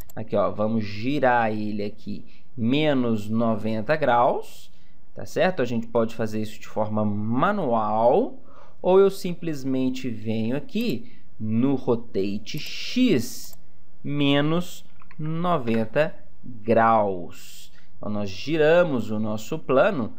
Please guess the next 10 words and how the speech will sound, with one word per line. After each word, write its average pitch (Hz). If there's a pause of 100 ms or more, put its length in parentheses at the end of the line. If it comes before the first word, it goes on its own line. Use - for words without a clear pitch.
(380)
vamos 113
chegar 113
a 113
nossa 113
câmera 110 (540)
aqui 107
um 107
pouquinho 110
pra 170
trás. -